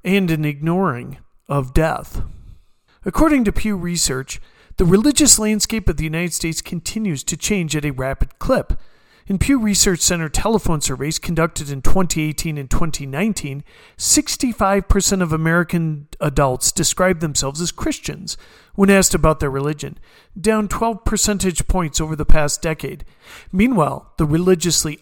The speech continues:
unaffiliated share of the population,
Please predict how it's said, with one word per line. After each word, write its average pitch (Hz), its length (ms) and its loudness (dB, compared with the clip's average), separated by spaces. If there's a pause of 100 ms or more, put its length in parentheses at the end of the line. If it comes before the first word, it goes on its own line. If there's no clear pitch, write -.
(100)
unaffiliated 147 920 -2
share 147 200 -4
of 131 100 -10
the 139 60 -6
population, 139 800 -2